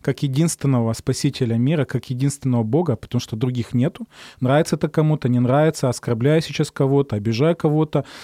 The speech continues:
извините, здесь в данном случае я должен говорить истину. Поэтому я говорю, что с библейской точки зрения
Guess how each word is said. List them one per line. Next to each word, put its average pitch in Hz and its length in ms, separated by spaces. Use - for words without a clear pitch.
извините, 135 540
здесь 147 360
в - 40
данном 143 220
случае 147 420
я 139 140
должен 135 300
говорить 127 440
истину. 113 380
Поэтому 170 340
я 170 80
говорю, 160 320
что 135 580
с 127 80
библейской 151 480
точки 151 340
зрения 117 480